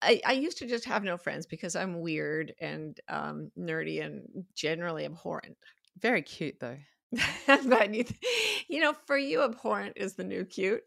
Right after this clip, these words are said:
Speaker 1: Uh, that makes me happy.
Speaker 2: <laughs>
Speaker 1: But I, so I was just like, I literally would, like, junior high school, I remember creating a place for myself under a table. I stacked all these boxes around, and the other kids wrote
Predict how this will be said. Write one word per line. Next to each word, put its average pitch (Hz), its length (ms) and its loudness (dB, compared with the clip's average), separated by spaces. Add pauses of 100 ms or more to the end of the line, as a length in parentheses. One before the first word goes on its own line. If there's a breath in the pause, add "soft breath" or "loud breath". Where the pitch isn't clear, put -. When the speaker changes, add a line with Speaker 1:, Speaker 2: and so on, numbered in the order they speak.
Speaker 1:
Uh, 214 200 8
that - 200 10
makes - 200 8
me 247 100 2
happy. 156 380 2
Speaker 2:
<laughs> - 60 -16 (680 loud breath)
Speaker 1:
But 294 340 10
I, 262 280 8
so 285 140 2
I 285 100 4
was 285 180 0
just 339 180 -4
like, 254 220 6
I 226 80 8
literally 220 640 6
would, 180 180 4
like, 170 240 2 (260)
junior 202 320 2
high 202 160 0
school, 180 220 -2
I 170 60 2
remember 165 340 0
creating 170 460 -2
a 165 80 0
place 180 340 -2
for - 80 -8
myself 160 380 -4
under 147 160 -2
a 151 60 -2
table. 165 340 -4
I 156 80 -2
stacked - 400 -4
all - 80 -4
these 160 160 -4
boxes 170 580 0
around, 175 320 0
and 165 100 -4
the 165 100 -2
other 165 140 -2
kids 160 380 -8
wrote 156 160 -2